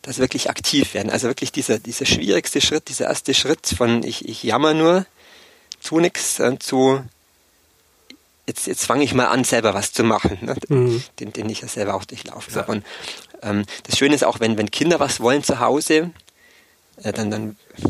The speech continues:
Speaker 1: machen die Eltern schon mit, ja, weil die Kinder sind ja da ziemlich
Speaker 2: <laughs>
Speaker 1: penetrant dann
Speaker 2: Ja,
Speaker 1: und
Speaker 2: ja.
Speaker 1: sagen, „Nee, ich, ich mag heute kein Fleisch essen, weil das ist schlecht fürs Klima, ich möchte heute,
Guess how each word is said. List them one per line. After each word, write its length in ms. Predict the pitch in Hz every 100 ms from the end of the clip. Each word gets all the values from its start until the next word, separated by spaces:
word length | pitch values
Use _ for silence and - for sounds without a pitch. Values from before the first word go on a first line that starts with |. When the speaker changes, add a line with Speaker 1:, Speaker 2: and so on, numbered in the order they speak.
| -
Speaker 1:
machen 300 | 101 110 110
die 100 | -
Eltern 240 | 117 110
schon 160 | - 120
mit, 280 | 123 - -
ja, 140 | 104
weil 140 | 101 95
die 120 | -
Kinder 280 | - 113 110
sind 140 | 107
ja 100 | 104
da 120 | 101
ziemlich 400 | - 110 101 -
Speaker 2:
<laughs> 40 | 101
Speaker 1:
penetrant 600 | 104 104 - 110 127 -
dann 100 | 180
Speaker 2:
Ja, 60 |
Speaker 1:
und 60 | 185
Speaker 2:
ja. 80 | 147
Speaker 1:
sagen, 240 | - 104
„Nee, 160 | 104 117
ich, 140 | -
ich 160 | - 113
mag 260 | 107 123
heute 180 | 131 -
kein 160 | 127 131
Fleisch 400 | - 120 135 -
essen, 320 | 143 - 139
weil 140 | 113
das 160 | 110 -
ist 140 | 117
schlecht 280 | - 120 -
fürs 200 | 117 -
Klima, 280 | - 131 139
ich 160 | 104
möchte 360 | 123 117 - 123
heute, 260 | 110 117